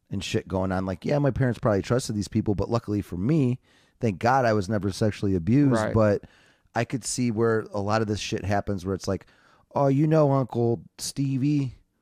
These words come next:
Speaker 1: you know, I, he's cool, but really Uncle Stevie ain't fucking cool."
Speaker 2: Right.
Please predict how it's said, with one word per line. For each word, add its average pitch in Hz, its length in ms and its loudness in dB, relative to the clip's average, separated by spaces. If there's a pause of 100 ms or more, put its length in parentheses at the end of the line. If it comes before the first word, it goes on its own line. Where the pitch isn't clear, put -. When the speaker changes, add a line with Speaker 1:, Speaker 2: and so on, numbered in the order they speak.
(360)
Speaker 1:
you 123 140 -2
know, 139 220 0
I, 127 240 -2
he's 151 340 -4
cool, 151 420 0
but 123 240 -2
really 151 460 4
Uncle 127 280 -2
Stevie 139 420 2
ain't 127 140 -2
fucking 120 340 -2
cool." 135 480 0
Speaker 2:
Right. 117 360 -4